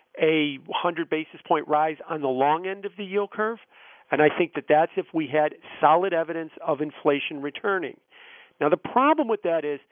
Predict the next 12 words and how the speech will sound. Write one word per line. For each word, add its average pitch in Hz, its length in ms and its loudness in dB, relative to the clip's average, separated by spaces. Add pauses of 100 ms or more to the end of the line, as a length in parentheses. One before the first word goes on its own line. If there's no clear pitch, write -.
(380)
everybody's 214 500 0
got 202 200 -2
models 175 420 -2
and 165 100 -6
indicators, 139 580 -4 (380)
and 165 140 0
they 160 100 0
all 190 220 4 (100)
say 170 180 -2
inflation's 147 480 -8
gonna 139 160 -2
return. 135 420 -4